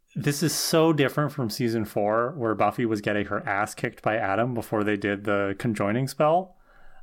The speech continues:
um, or enjoining or whatever it was. I love that Buffy is actually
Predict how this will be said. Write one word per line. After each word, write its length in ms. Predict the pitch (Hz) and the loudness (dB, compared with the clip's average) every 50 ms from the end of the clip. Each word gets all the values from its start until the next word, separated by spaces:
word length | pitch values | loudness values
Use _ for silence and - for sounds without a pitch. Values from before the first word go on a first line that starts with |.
| - - | -8 -2
um, 480 | - 117 113 110 107 101 104 104 - - | 2 2 4 4 2 2 0 -4 -4 -4
or 180 | 110 101 104 | -4 -4 -2
enjoining 480 | 107 104 110 110 110 117 117 123 127 127 | 0 0 0 0 2 2 0 0 0 -2
or 60 | 127 | -2
whatever 300 | 127 127 127 127 127 135 143 | -2 0 -2 0 -2 -2 -2
it 40 | |
was. 340 | 143 143 147 160 170 - - - _ - _ _ _ _ _ _ | 0 -2 -2 -2 -4 -8 -14 -20 _ -20 _ _ _ _ _ _
I 80 | - 131 | -2 0
love 360 | 131 131 135 139 147 175 180 | 0 4 4 4 4 4 2
that 180 | 269 254 208 - | 0 0 0 4
Buffy 360 | - 113 123 - 151 135 123 | 2 2 2 2 -2 -2 -2
is 140 | 113 104 - - - _ _ _ | -2 -2 -4 -12 -20 _ _ _
actually 720 | 117 120 131 - - - - - 120 117 117 113 107 104 | -2 -2 -2 -4 -8 -10 -6 -6 -4 -2 -2 -2 -2 -4